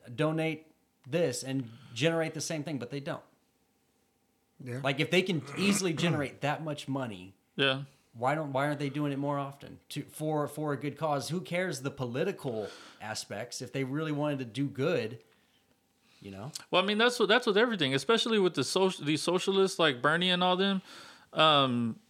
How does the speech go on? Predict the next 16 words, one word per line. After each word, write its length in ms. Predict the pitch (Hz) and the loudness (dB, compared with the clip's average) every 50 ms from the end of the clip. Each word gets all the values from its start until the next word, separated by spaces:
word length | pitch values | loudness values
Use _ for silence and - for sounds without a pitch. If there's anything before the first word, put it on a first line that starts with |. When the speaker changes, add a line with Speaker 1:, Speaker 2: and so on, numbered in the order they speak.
| - - | 0 4
Speaker 3:
like, 220 | 147 151 147 147 | 4 4 4 4
you 100 | 160 165 | 0 0
sit 260 | 151 - 247 247 240 - | 2 4 2 2 4 6
there 280 | 214 208 208 208 196 | 6 6 8 8 6
and 120 | 180 165 160 | 4 2 2
you, 200 | 156 160 151 - | 0 -2 -2 0
and 160 | - 139 143 143 | 0 0 0 0
you, 300 | 139 139 139 135 120 - | 0 0 0 0 -2 -2
and 140 | - 139 135 | -2 -2 -2
you 80 | 135 131 | -2 -2
talk 260 | - - 196 202 185 | 2 4 4 4 4
about 300 | 190 160 165 165 160 160 | 4 4 4 4 4 4
this, 460 | - 160 160 160 160 151 - - - - _ - | 2 2 4 4 2 0 -2 -8 -10 -14 _ -12
but, 380 | - 127 147 143 139 135 110 - - - _ _ _ _ _ | -2 2 4 6 6 6 4 2 -4 -20 _ _ _ _ _
you 160 | - 143 143 | -4 -2 0
know, 360 | 151 151 147 143 139 139 127 | 2 4 4 4 4 2 0